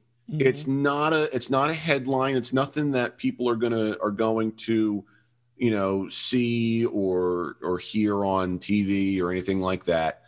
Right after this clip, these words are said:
Speaker 2: Um, but, but I found it to be, uh, exceptionally interesting, especially because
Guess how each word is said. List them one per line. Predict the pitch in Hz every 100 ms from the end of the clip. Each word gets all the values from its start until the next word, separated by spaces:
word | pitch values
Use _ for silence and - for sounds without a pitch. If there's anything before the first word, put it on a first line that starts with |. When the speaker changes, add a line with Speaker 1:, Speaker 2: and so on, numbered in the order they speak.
| _ _ _ _ -
Speaker 2:
Um, | 92 92 92 90 90 - - - _ _ _ - _ -
but, | 117 113 - 107
but | 117 110 110 - _ -
I | 110 156
found | - 139 123 120
it | 120
to | 120
be, | 104 107 104 101 95 - _ _ _ _ -
uh, | 90 87 82 78 69 - -
exceptionally | 98 - 135 - 123 110 107
interesting, | 110 107 104 127
especially | - 339 349 302 175
because | 165 - 156 139